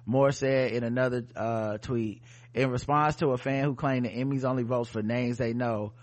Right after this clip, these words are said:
Ross, who plays Candy Fero-, Ferocity on the show, uh, also shared her disappointment with the Academy. "I want you to know from the jump that these tiers are not about an award or a nomination.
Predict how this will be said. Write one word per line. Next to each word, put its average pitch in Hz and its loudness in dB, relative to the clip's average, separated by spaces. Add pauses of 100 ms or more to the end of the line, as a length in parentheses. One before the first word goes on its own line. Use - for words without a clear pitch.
(240)
Ross, 156 6
who 147 0
plays 135 2
Candy 143 -2
Fero-, 143 4 (100)
Ferocity 131 0
on 123 -2
the 117 -4
show, 120 -2 (360)
uh, 135 6
also 135 4
shared 131 0
her 151 2
disappointment 120 -2
with 117 -6
the 113 -2
Academy. 104 -4 (360)
"I 113 0
want 165 4
you 170 0
to 156 0
know 143 4
from 131 -2
the 127 -2
jump 135 0
that 113 -4
these 139 -4
tiers 135 0
are 120 0
not 127 0
about 123 0
an 117 -4
award 120 0
or 117 0
a - -2
nomination. 123 -4